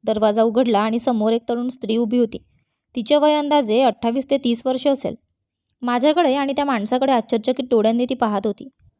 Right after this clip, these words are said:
तो म्हणू लागला, "मागे हट, तू काय माझा रस्ता अडवला आहे?" हे ऐकून ती मागे सरकली.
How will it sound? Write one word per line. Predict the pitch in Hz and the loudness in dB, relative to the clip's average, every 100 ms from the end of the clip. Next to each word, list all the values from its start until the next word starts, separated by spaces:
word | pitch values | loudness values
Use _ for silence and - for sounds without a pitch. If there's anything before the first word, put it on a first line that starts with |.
| _ _ 294 | _ _ -6
तो | |
म्हणू | 294 311 320 | -4 -2 -2
लागला, | 320 262 262 | -2 0 0
"मागे | 285 226 240 | 0 0 0
हट, | 269 - - _ _ _ _ | 0 -2 -10 _ _ _ _
तू | 262 | -2
काय | 311 | -2
माझा | 320 285 262 | 0 0 0
रस्ता | 226 - | 0 -4
अडवला | 247 254 254 | -2 -2 -2
आहे?" | 247 240 262 _ _ _ _ - | -2 -4 -8 _ _ _ _ -4
हे | 240 | 0
ऐकून | 254 220 233 | 0 0 -2
ती | 269 | 0
मागे | 269 233 220 | 0 2 0
सरकली. | 247 240 233 | 0 -2 -4